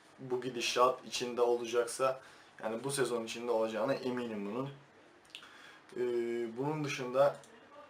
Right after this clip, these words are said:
e, Lady Stoneheart problemimiz var bir de biliyorsunuz. Lady Stoneheart, e, kitapta bulunan bir karakter ama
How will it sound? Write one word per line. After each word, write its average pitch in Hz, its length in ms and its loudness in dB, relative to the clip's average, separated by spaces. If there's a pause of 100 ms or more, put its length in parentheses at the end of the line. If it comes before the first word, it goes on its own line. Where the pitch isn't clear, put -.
(280)
e, 123 80 -4
Lady 120 480 2
Stoneheart 147 600 8 (100)
problemimiz 135 600 4
var 117 180 6
bir 113 80 0
de 110 120 -2
biliyorsunuz. 117 520 -4
Lady 123 200 2
Stoneheart, 131 560 2 (500)
e, 113 260 2
kitapta 131 480 2
bulunan 131 400 4
bir 123 60 -2
karakter 113 420 4
ama 151 260 8